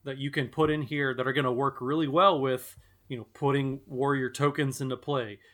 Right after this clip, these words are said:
getting extra combat steps. You, like, you have Combat Celebrant, so if you have a way to copy that somehow,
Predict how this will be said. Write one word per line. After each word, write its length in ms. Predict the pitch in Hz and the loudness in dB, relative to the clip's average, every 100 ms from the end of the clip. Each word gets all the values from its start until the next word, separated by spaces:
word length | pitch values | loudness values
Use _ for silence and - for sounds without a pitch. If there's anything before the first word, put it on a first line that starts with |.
| _ _ - | _ _ -2
getting 280 | 147 147 139 | 2 4 2
extra 220 | 139 139 | 0 -2
combat 460 | 139 135 127 117 - | 2 4 4 -2 -6
steps. 280 | 135 117 | -8 -8
You, 80 | 139 | -8
like, 140 | 131 135 | -6 -4
you 80 | |
have 120 | 139 - | -6 0
Combat 460 | 165 165 151 - | 2 4 2 0
Celebrant, 520 | - 180 147 120 120 - _ _ - | 0 2 2 -2 -4 -10 _ _ -4
so 120 | 156 | -2
if 100 | 160 | 2
you 60 | |
have 100 | 156 | 2
a 20 | 143 | 2
way 120 | 143 | 0
to 80 | 127 | 0
copy 400 | - 139 160 131 | 4 4 4 0
that 260 | 127 - | -2 -2
somehow, 500 | - 165 165 170 196 | -6 -4 -2 -2 -2